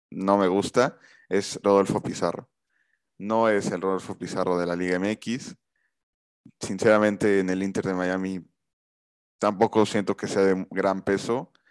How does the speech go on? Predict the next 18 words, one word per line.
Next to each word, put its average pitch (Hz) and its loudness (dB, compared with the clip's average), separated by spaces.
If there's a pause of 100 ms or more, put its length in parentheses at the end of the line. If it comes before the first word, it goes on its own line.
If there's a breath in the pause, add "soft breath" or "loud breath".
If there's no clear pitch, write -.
(160)
Y - -6
ani-, 95 -4
cuando 104 2
va 120 10
a 123 6
jugar 131 4
con 127 0
selección, 117 -2 (120)
tampoco 95 -4
es - -8
como 92 -6
que... 92 -6 (640)
y 101 2
aparte 127 4
es 120 2
recambio, 101 2
o - -4
sea, 90 -6